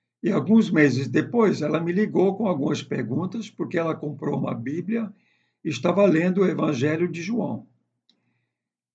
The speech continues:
E é por isso que estas palavras do apóstolo Paulo se destacam tão poderosamente. "Pois o que tenho eu a ver com julgar os estranhos?" Vamos encerrar comungando juntos.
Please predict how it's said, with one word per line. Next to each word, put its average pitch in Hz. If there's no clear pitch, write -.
E 170
é 180
por 180
isso 202
que 190
estas 175
palavras 147
do 131
apóstolo 135
Paulo 190
se 202
destacam 156
tão 185
poderosamente. 151
"Pois 165
o 214
que 247
tenho 190
eu 185
a 151
ver 139
com 160
julgar 143
os 131
estranhos?" -
Vamos 185
encerrar 160
comungando 156
juntos. 123